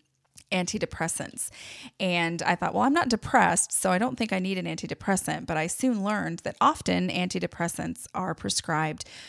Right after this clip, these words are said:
for people who deal with anxiety, because they say anxiety and depression are like two sides of the same coin.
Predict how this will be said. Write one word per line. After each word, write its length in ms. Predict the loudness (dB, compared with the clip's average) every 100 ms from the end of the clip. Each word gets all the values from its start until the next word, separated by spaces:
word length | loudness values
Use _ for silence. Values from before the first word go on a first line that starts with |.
| -8
for 140 | -4
people 320 | -2 -4 -2 -4
who 120 | -2
deal 180 | -2 -4
with 140 | -4
anxiety, 680 | -6 -2 0 2 0 -2 -4
because 340 | -4 -4 -2
they 120 | -2
say 240 | 2 2 2
anxiety 380 | 2 2 2
and 80 | 0
depression 420 | -2 -2 -2 0
are 100 | -2
like 220 | -4 -6 -4
two 160 | -2
sides 320 | 0 0 0
of 80 | -2
the 80 | -4
same 240 | -2 -4
coin. 400 | -6 -4 -2 -2